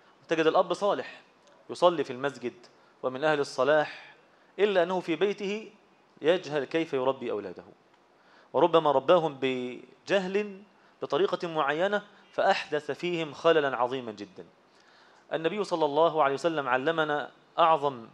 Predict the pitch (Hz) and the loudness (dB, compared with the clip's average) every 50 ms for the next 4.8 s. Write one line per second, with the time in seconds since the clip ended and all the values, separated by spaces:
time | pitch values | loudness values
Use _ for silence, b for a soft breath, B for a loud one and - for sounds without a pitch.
0 | _ _ _ _ _ - 131 - - - 190 190 175 143 - - 131 127 123 131 | _ _ _ _ _ -2 -2 -2 -2 0 2 2 2 2 2 0 0 0 0 0
1 | 131 - - 180 185 190 175 180 170 - - 143 - - - 151 156 180 196 180 | -2 2 4 4 4 4 2 2 0 -2 -4 -10 -8 -4 0 2 2 2 2 0
2 | 156 135 131 120 123 107 117 113 110 110 107 - - - _ _ _ 127 135 156 | -2 -2 0 0 2 2 0 -2 -2 -6 -10 -10 -10 -16 _ _ _ 0 2 2
3 | 175 165 151 143 160 160 151 - 170 170 170 175 165 170 B B B B B B | 4 2 2 0 0 -2 -2 -2 -4 -4 -4 -6 -8 -10 B B B B B B
4 | B B - 135 135 - 147 147 139 - - 180 180 165 143 - | B B -6 -6 -4 -4 -4 -4 -4 0 2 4 4 4 2 2